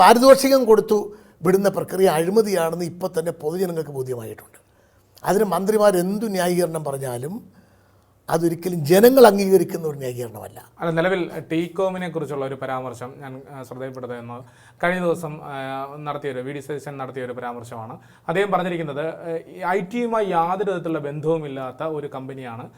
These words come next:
Speaker 2: അല്ലെങ്കിൽ അത്തരത്തിലുള്ള കമ്പനിക്ക് എന്തിനാണ് മേൽനോട്ടം കൊടുക്കുന്നത്, ഇത് പകൽ കൊള്ളയാണ് എന്നുള്ള തരത്തിലുള്ള ഒരു പരാമർശം നടത്തിയിരുന്നു. യഥാർത്ഥത്തിൽ കുഞ്ഞാലിക്കുട്ടി സാഹിബ് ഉൾപ്പെടെയുള്ള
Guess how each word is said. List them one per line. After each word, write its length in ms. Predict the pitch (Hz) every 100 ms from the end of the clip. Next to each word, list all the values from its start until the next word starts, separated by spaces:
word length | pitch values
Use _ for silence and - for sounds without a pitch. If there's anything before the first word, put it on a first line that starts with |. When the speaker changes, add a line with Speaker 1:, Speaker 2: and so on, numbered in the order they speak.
| - -
Speaker 2:
അല്ലെങ്കിൽ 220 | 156 160 160
അത്തരത്തിലുള്ള 400 | 151 175 170 160 147
കമ്പനിക്ക് 300 | 143 147 143
എന്തിനാണ് 260 | 139 139 135
മേൽനോട്ടം 340 | 131 139 131 127
കൊടുക്കുന്നത്, 340 | 123 127 135 165
ഇത് 120 | 165 170 165 170
പകൽ 180 | 175 185
കൊള്ളയാണ് 320 | 180 170 165 160
എന്നുള്ള 180 | 156 160
തരത്തിലുള്ള 360 | 156 156 151 151 160 170
ഒരു 100 | 170
പരാമർശം 380 | 175 185 180 165
നടത്തിയിരുന്നു. 320 | 135 123 113 113 - - - -
യഥാർത്ഥത്തിൽ 440 | 208 233 226 240 233
കുഞ്ഞാലിക്കുട്ടി 500 | 214 214 208 202 214 202
സാഹിബ് 200 | 196 190
ഉൾപ്പെടെയുള്ള 460 | 185 190 190 180